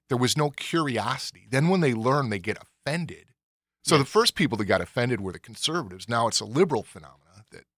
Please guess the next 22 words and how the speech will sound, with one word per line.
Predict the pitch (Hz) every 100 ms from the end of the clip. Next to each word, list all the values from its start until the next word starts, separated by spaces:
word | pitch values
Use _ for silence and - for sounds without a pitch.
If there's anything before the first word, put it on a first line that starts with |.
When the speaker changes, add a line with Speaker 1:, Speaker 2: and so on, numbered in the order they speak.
| _
Speaker 1:
they | - 110
get | 101
offended | - 98 87
with | 85
everything. | 127 151 101 85 87 -
But | 117 - - -
Speaker 2:
Yes. | 107 95 - - _ _ _ -
Speaker 1:
but | 131 - _ _
so, | - - 147 - _ -
so | - 151 127 -
it's | 143 -
this | 143 -
whole | - 214 202
idea | 151 127 165
of | 107 95
getting | 131 135 -
offended, | - _ - 156 151 76 - _ _ _ _ _ _
you | 117
Speaker 2:
Mm-hmm. | 107 120 127
Speaker 1:
know, | 127 160 - _ _ _ _
and | 135 127 127 131
this, | 123 120 113 -